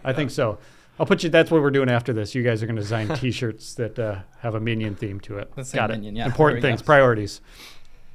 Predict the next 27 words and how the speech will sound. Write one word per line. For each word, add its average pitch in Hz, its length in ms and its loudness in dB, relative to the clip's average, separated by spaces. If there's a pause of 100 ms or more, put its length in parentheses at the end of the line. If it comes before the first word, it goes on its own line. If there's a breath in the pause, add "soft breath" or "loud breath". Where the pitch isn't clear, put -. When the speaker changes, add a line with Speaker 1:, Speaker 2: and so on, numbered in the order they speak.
(140 loud breath)
Speaker 3:
Yeah, 208 140 4
but 170 140 -2
today 147 280 2
we're 180 100 2
gonna 170 120 0
be 151 360 2 (500 loud breath)
talking 147 320 0
about 139 160 4
authentic 127 480 0
friendship. 120 480 -4
We - 60 -8
thought 117 200 -4
it'd 117 140 -4
be 120 160 -2
a 113 160 -2 (440 soft breath)
awesome 131 320 2
idea 123 300 2
to 123 80 0
have 107 140 0
two 127 180 -4
students 143 400 -2
on 107 160 -4
because 110 220 -10
that's 135 180 -8
really 156 160 -2
what 139 140 -4
we're 120 260 0